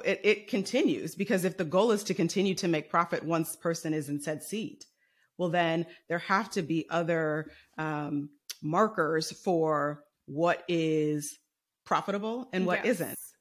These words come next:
Speaker 2: Yes, I, I agree with you a hundred percent. Um, so it's,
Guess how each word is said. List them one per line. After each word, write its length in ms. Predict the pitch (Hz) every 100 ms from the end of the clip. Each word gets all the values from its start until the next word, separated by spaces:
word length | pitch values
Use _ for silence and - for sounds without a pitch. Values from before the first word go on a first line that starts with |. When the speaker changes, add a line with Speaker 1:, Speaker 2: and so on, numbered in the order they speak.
| _
Speaker 2:
Yes, 320 | 208 214 - -
I, 500 | 208 202 202 196 - - - - - - - _
I 100 | 254
agree 240 | 262 240 254
with 100 | 262
you 80 | 220
a 40 |
hundred 260 | 214 202 196
percent. 640 | 196 - 208 202 247 - -
Um, 640 | 202 202 190 190 180 180 - _ -
so 680 | - 240 220 208 208 202 - _ _ _ _ _ _ _ _ _ _ _ _ _ _
it's, 380 | 269 262 -